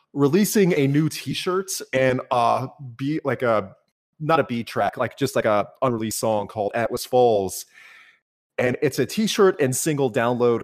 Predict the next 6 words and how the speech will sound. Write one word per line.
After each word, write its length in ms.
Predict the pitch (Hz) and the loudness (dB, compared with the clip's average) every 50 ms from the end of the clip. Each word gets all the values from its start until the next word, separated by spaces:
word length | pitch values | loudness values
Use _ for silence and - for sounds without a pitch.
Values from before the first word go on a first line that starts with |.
| _ _ - | _ _ -8
combo, 720 | - 131 123 127 127 120 107 101 98 95 95 95 92 - _ _ _ _ - - | -4 0 0 0 0 0 -2 -2 -2 -2 -4 -6 -8 -10 _ _ _ _ -12 -8
and 120 | - 110 110 | -6 -6 -4
all 180 | - 123 131 | 0 0 0
the 60 | 135 147 | 2 2
proceeds 500 | - 165 - - - 123 110 110 98 - | 0 -2 -2 -2 -2 -2 -2 -2 -4 -8
go 540 | _ - 131 123 113 104 98 92 92 92 | _ -2 2 2 2 2 2 -2 -4 -6